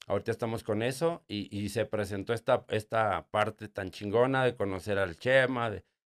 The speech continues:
ya tengo rato conociendo al Chema, no un ratote, pero sí un buen rato. Este, y se dio la, la fortuna de estar aquí contigo, colaborando, estar en tu podcast.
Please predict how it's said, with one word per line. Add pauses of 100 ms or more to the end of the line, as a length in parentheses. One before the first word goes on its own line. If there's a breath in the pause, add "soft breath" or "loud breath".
(140)
ya
tengo
rato
conociendo
al
Chema,
no
un
ratote,
pero
sí
un
buen
rato. (360)
Este,
y
se
dio
la,
la
fortuna
de
estar
aquí
contigo,
colaborando,
estar
en
tu
podcast.